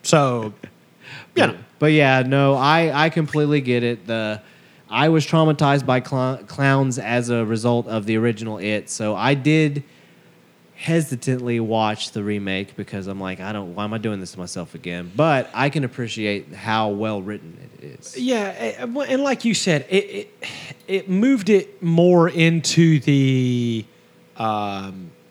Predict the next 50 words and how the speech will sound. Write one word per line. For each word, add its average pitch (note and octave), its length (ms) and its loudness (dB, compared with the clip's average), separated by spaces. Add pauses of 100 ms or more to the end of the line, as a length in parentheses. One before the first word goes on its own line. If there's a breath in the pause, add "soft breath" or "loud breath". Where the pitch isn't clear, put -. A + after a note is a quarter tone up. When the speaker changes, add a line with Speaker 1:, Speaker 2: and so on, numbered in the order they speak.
(220)
Speaker 1:
slasher C#3 600 0
horror. C#3+ 640 4
Speaker 2:
They D3 160 -2
probably E3 640 2
honestly B2+ 760 0 (180)
got A#2+ 380 0
more A2 320 -4
of F#2+ 140 -6
what G#2 240 -6 (260)
Stephen A2 400 -4
King G#2 280 -8
was F2+ 100 -10
going F#2+ 340 -4
for F2+ 300 -6
with F2 260 -6
his F2 220 -12
novel E2+ 500 -8 (100)
than F2 420 -8 (120)
they G#2+ 140 -4
were G2+ 120 -4
able F#2 260 -6
to G2 120 -12
do F#2+ 220 -6
with F2+ 100 -8
the F2 80 -12
television D#2 760 -10 (160)
Speaker 1:
Yeah, A3+ 180 0
I D3 120 4
agree. A2+ 260 0
Speaker 2:
movie. D#2 400 -6 (120)
Speaker 1:
I C3+ 120 2
Speaker 2:
It's - 20 4
Speaker 1:
agree. C3 180 2
Speaker 2:
made-for-T A2+ 320 -2
V G#2 160 -4
movie F#2+ 360 -6
that D#2+ 160 -6
Speaker 1:
Yeah, G#3 100 4
Speaker 2:
you D#3 80 -2
Speaker 1:
that F3+ 140 4
was, F3 140 4
Speaker 2:
watch D3+ 120 0
Speaker 1:
like, B2 80 -18
Speaker 2:
for. - 160 -20
Speaker 1:
four B3 220 4
hundred A3 260 2
and C#3+ 120 -4
twenty-six G3+ 520 0
days D3+ 260 0
long. B2+ 440 -4